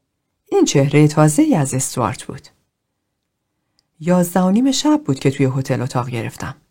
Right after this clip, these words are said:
سوار آسانسور شدم و تا طبقهٔ هفتم بالا رفتم.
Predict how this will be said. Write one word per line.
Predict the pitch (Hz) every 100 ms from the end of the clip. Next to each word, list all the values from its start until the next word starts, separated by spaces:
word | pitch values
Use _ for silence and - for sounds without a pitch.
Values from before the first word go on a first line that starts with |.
| _ _ _ _
سوار | - 196 180 202
آسانسور | 160 147 135 135 175
شدم | 190 175 160
و | 160 160
تا | 175
طبقهٔ | 190 202 208
هفتم | 294 175 151 - 143
بالا | 131 123
رفتم. | - - -